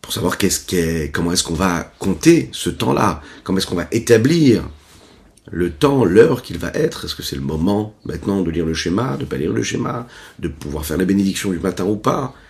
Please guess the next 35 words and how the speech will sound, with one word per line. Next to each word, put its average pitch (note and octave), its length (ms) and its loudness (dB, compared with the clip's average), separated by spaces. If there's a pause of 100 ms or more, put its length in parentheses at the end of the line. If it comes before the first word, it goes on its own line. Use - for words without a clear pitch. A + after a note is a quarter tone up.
Est-ce - 140 -2
qu'on G2+ 100 -2
considère G2+ 500 0
que - 40 -6
c'est - 200 -2
quand A#2+ 200 4
même C3+ 460 8
une A#2+ 160 6
jour-, G2+ 220 2
la F2+ 200 4
journée G#2+ 240 4
ou G2+ 100 2
pas G#2 140 0
la G#2+ 80 6
journée ? A#2+ 320 -2 (720)
Il - 200 -2
est B2+ 60 8
où C#3 120 10
le A#2 60 2
soleil ? D#2+ 480 2
Il G2+ 140 2
est B2 60 6
là, D3 100 8
mais D3 80 4
il A2 80 4
est G#2+ 60 4
pas F#2+ 160 -4
là. - 160 -10 (4000)
Si - 200 2
on B2+ 40 6
regarde B2 220 8
un A2+ 40 6
peu F#2+ 120 -2
plus C3 100 0
profondément G#2 680 0